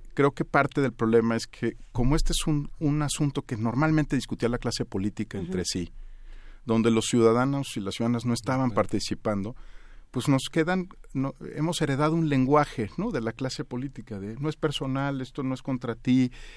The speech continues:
Speaker 1: eh, no va a haber, no, no va a haber vendetas". Eh, ese es el discurso político, pero no es el discurso de una sociedad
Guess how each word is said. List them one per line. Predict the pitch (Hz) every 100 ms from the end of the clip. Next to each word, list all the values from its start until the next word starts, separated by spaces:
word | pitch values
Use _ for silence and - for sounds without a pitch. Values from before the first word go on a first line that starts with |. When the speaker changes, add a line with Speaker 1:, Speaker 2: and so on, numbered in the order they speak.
| - -
Speaker 1:
eh, | 113 110 110 101
no | 113 135
va | 139
a |
haber, | 131 131 131 - - - - - -
no, | 127 127 -
no | 131
va | 135
a | 135
haber | 127 131
vendetas". | 120 117 123 120 - 120 - - - -
Eh, | 127 -
ese | 165 262
es | -
el | 208
discurso | 139 - 160 175
político, | - 120 190 151 117 104 -
pero | 113
no | 120
es | 127
el | 151
discurso | 123 127 120 131
de |
una | 120
sociedad | 113 107 - 113 117